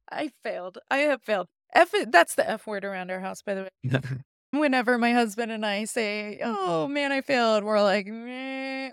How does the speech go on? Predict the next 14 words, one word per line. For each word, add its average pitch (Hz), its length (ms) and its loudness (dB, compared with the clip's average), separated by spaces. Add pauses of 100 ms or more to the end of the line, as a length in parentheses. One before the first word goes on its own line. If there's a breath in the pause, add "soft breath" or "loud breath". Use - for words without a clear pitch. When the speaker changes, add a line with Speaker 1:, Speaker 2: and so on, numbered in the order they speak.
(120)
Speaker 1:
what 196 300 -8
did 240 180 -6
you 349 220 -4
learn?" 392 340 -2 (220)
<laughs> 240 180 -2
Let's 359 280 0
flip 302 340 2
that 277 260 6
around. 269 400 4 (360)
'Cause - 200 -8
failure 220 400 -2
is 208 100 -12
such 202 280 -8
a, 190 280 -8